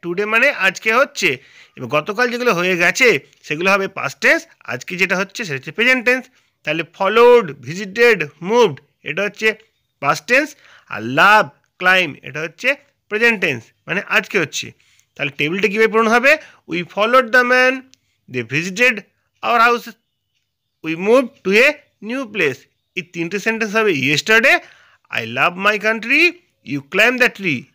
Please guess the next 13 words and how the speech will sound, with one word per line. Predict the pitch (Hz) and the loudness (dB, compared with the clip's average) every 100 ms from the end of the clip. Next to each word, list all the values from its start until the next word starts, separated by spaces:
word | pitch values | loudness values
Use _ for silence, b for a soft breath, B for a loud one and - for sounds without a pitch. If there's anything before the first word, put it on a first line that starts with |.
| _ | _
এটা | 147 170 | -6 -2
হবে | 190 226 320 - _ _ _ - | 0 2 2 0 _ _ _ -12
টুডে। | 269 175 - _ _ _ _ _ _ _ _ _ _ | -4 -4 -4 _ _ _ _ _ _ _ _ _ _
আশা | 139 170 | -10 -6
করি | 185 202 156 - _ | 0 0 0 -6 _
বোঝানো | 127 151 202 | -4 2 4
গেছে। | 233 240 339 339 _ _ _ _ | 4 4 2 0 _ _ _ _
তাহলে | - 120 214 | -8 -4 0
আমরা | 240 269 359 349 _ - | 0 2 2 0 _ -8
পরের | 220 262 | -2 -2
পড়ায় | 226 220 | 2 0
চলে | 170 139 | 0 -4
আসি। | 127 120 | -8 -10